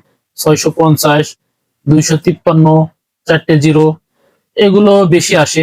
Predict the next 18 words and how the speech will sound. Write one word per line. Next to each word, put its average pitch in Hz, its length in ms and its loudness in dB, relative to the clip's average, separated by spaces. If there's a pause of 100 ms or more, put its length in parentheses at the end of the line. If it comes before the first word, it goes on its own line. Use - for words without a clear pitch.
(160)
তো 165 160 0
এগুলো 180 420 0
কল 175 220 0
থেকে 175 220 -2
আপনারা 160 400 0 (540)
বিরত 156 360 0
থাকবেন 135 400 -2 (760)
এবং 160 240 2
আপনাদের 156 380 0
Gmail-কে 160 540 0 (480)
আপনারা 147 340 -2
সেভ 165 240 -4
করবেন, 160 300 0 (240)
আপনাদের 143 380 0 (460)
প্রয়োজনীয় 147 440 0
তথ্যগুলো 160 500 -4
আপনারা 143 360 -2
সেভ 151 160 -4